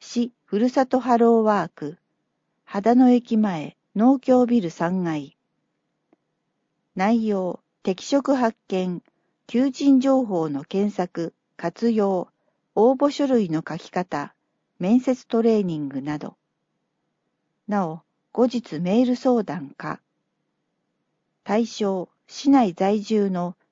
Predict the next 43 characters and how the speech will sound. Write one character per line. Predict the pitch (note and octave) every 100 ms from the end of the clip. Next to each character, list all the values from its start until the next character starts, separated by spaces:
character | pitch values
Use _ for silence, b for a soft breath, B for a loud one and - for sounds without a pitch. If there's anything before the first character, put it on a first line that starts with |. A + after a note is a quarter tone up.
| _
十 | - A#3+ C4+
八 | C4
歳 | B3+ A3 F3+
か | - D#3+
ら | D3
六 | D3+ E3 C4
十 | C#4 C4+
五 | B3+ C4+
歳 | A#3+ F3
の | D3 C3+
求 | - A3
職 | A3 A3 -
者 | - - - _ -
五 | D3+
人。 | F3+ G3 C3+ E3+ _ _ _ _ _ _ _ _ _
申 | F#3+ A#3+
し | B3
込 | - A3+
み | G3
先 | - F#3 A3
着 | G#3+ -
順。 | E3+ E3+ D#3 D3 D3+ _ _ _ _ _ _ _ _ _ _ _ _ _ _ _ _ _
な | A3 A3+ F3
お、 | E3 -
二 | G3+ C4
十 | B3+ A3+
三 | G3 B3+ B3
日 | G3 - E3
は | D#3 D3 -
保 | _ B3+
育 | A3+ - D#3 E3
あ | D#3+
り。 | D3+ F3+ _ _ _ _ _ _ _ _ _ _ _
問 | - G#3 A3+
い | G#3
合 |
わ | G3 F#3+
せ、 | - E3+ - _ _
産 | - A#3+ C4+ C4
業 | B3+ A#3+
政 | A#3+ A#3+ A#3
策 | G#3 - -
課。 | F3 E3